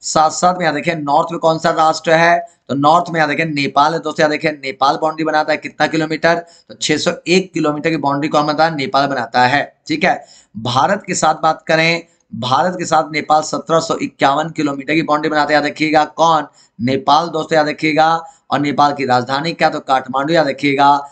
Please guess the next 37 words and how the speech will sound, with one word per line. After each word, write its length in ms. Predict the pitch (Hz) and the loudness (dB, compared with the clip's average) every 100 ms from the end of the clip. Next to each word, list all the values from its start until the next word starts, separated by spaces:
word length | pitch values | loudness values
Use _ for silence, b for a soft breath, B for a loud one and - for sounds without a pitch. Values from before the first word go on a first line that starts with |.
| B _ | B _
काठमांडू 640 | - 143 135 147 151 170 180 | 0 0 0 -2 0 0 0
जो 120 | 143 | 2
है 160 | 147 | 2
नेपाल 340 | 151 135 135 135 | 0 -2 0 0
की 140 | 147 | -2
राजधानी 480 | 131 127 120 127 143 | 0 0 0 -4 -4
है 60 | 143 | -4
दोस्तों, 260 | 127 139 | -6 -2
याद 100 | 127 | -2
रखिएगा। 640 | 110 - 113 139 135 - _ | -2 -6 0 0 0 -4 _
ठीक 160 | 160 175 | -6 0
है, 200 | 170 - B B | -2 -2 B B
तो 60 | 135 | -2
my 140 | 139 | 0
dear 160 | 180 185 | 2 0
student 220 | 180 180 | -2 -4
कितने 220 | 165 185 | -4 0
राज्य 220 | 170 165 | 0 0
बिल्कुल 200 | 180 - | -6 -6
सही? 120 | - 180 | -4 -4
तीन 460 | - 180 196 196 - | -2 2 2 2 -2
is 100 | 147 | -4
the 160 | 127 151 | 2 2
right 340 | 147 - 135 | 2 0 -2
answer, 160 | 160 160 | 0 0
बिल्कुल 200 | 160 151 | 0 -2
सही, 140 | 170 | -2
थ्री 400 | 170 143 175 180 - | -4 -2 0 0 -2
स्टेट 340 | 143 156 147 | -4 -2 -2
बिल्कुल 200 | 127 - | -4 -6
सही, 200 | 127 156 139 - - | 0 0 -2 -10 -4
तीन 260 | 202 214 | 0 2
राज्य 480 | 170 135 - 160 165 b b - | 2 0 0 0 0 b b -6
बाउंड्री 440 | 147 180 180 202 | 2 4 4 2
बनाते 380 | 170 156 143 147 | 2 0 -2 -2
किसके 320 | 139 - 175 | -4 -2 -2
साथ? 260 | 143 170 | 0 2